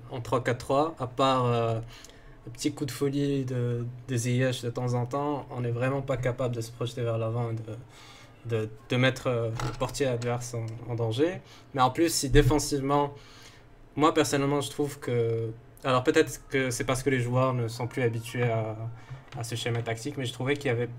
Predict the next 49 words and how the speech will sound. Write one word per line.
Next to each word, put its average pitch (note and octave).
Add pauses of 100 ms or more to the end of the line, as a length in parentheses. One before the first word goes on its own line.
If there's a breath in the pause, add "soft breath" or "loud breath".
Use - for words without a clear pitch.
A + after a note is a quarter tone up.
(140)
pas C#3
mal C#3+
d'imperfections B2+
et A2+
que A#2+
on, A2 (380)
on A2+
avait B2
des, B2 (280)
des B2
petites C#3+
pertes -
de C#3
balles, D3 (300 loud breath)
des C3
erreurs C#3+
sur, C#3
au, C#3
au C3+
niveau C3
de B2+
l'alignement C3
défensif, C3
au C3
niveau B2+
de, B2+ (360 soft breath)
du C3
pressing, C#3+
qui C#3+
faisait C3
que C#3
j'avais, A#2+ (680)
j'étais B2+
pas D#3+
aussi D3+
serein C3 (300)
quand C3+
l'équipe C3
évoluait B2+
en C3
trois C3
quatre C3
trois, B2
en -
première C3+
mi-temps B2+
face A#2+
à B2
l'Ukraine, B2+